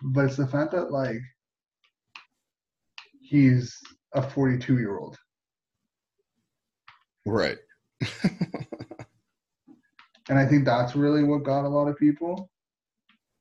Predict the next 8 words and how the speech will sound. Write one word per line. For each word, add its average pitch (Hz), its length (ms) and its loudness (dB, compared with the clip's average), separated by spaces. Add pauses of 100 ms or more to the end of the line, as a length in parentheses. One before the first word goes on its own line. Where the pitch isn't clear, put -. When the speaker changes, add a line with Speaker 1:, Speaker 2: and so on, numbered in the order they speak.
(1040)
Speaker 2:
Yeah, 123 240 6
and, 117 160 2
and 120 320 2
what, 143 240 6
here's 170 220 4
the 107 80 2
thing 120 220 2
about 90 320 -2